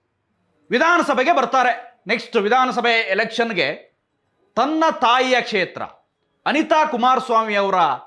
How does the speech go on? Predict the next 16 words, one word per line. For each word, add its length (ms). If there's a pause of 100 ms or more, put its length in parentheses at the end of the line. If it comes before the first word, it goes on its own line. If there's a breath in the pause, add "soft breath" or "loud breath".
(120)
ಈ 80
ಹಿಂದೆ 320
ಗೆದ್ದಂಥ 460
ಕ್ಷೇತ್ರ 460 (920)
ರಾಮನಗರಕ್ಕೆ 920
ಕಾಲಿಡ್ತಾರೆ. 1000 (840)
ಅಲ್ಲೂ 360
ಕೂಡ 240 (1000)
ನಿಖಿಲ್ 320
ಕುಮಾರಸ್ವಾಮಿ 640
ಅವರಿಗೆ 280
ಗೆಲುವು 320
ಸಾಧ್ಯವಾಗಿಲ್ಲ. 840 (480)
ತಾಯಿಯ 400
ಕ್ಷೇತ್ರವನ್ನು 680
ಕಳ್ಕೊಂಡ್ರು. 800